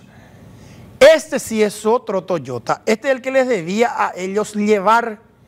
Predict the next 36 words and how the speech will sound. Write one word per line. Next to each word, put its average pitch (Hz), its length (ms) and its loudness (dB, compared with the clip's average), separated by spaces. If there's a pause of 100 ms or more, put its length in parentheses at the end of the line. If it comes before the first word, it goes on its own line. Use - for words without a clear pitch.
(240)
el 190 140 -2
que 202 80 -4
les 202 140 -2
tenía 180 320 -4
que 196 100 -2
rescatar. 190 680 -2 (1300)
Pero 262 220 6
robado, 285 460 2
lleguen 294 420 0
de 339 120 0
ahí. 330 480 2 (1200)
Y 240 200 0
este 294 260 6
es 294 80 2
el 277 40 -8
que 285 80 -8
se 285 140 -2
va 214 100 2
y 233 60 -4
se 226 160 -6
queda 185 220 0
abandonado 226 680 0
y 240 120 -8
se 247 120 -6
iban 185 260 -2
a 214 80 -2
subir 190 360 -6
al 185 240 0
Axio. 185 480 -2
Ahí 196 140 0
está. 135 220 -6 (1080)
Pero, 208 260 2
oso, 320 420 2 (640)
y, 208 160 -6
güey, 170 220 -6
ya. 180 240 -4